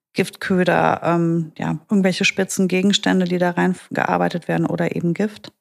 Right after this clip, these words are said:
Ähm, ich glaub, darüber hinaus ist mir jetzt noch nichts begegnet und habe auch noch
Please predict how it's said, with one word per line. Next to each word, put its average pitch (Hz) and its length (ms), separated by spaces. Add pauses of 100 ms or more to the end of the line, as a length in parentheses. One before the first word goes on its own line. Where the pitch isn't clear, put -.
(1040)
Ähm, 175 680 (320)
ich - 140
glaub, 170 200
darüber 180 300
hinaus 185 380
ist - 140
mir 196 80
jetzt 185 200
noch 185 80
nichts 208 300
begegnet 226 720 (320)
und 180 200
habe 180 120
auch - 80
noch 180 160